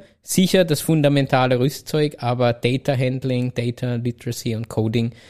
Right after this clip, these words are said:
das sind natürlich die Skills, die junge Mitarbeiter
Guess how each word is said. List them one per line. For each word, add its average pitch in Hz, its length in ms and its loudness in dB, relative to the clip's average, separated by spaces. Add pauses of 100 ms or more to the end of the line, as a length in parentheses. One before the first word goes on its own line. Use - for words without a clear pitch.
(160)
das 117 140 -10
sind 113 100 -4
natürlich 107 540 -4
die 110 160 -4
Skills, 107 420 -6
die 104 140 -8
junge 107 180 -2
Mitarbeiter 104 720 -6